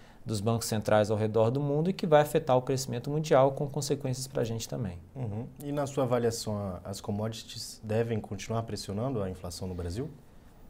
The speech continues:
Speaker 1: Pelo menos nesse momento, esse movimento se mantém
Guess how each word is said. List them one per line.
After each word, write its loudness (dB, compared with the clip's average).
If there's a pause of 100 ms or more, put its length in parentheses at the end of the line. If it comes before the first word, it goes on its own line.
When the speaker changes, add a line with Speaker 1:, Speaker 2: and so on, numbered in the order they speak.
Speaker 1:
Pelo 6
menos 4
nesse 4
momento, 4
esse 2
movimento 6 (400)
se 2
mantém 4